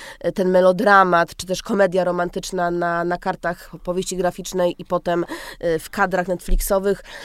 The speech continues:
jest właściwie równoprawna, równorzędna wobec historii heteronormatywnych i zakochanie się,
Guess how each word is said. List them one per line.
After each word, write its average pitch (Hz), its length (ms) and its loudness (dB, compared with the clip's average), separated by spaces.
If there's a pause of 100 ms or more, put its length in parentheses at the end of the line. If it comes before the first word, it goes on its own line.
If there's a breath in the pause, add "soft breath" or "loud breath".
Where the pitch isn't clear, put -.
(100)
jest 190 160 -2
właściwie 190 440 0
równoprawna, 185 720 2
równorzędna 175 640 0
wobec 170 300 -4
historii 170 520 -2
heteronormatywnych 175 1200 -2
i 196 60 -10
zakochanie 175 580 -4
się, 170 300 -4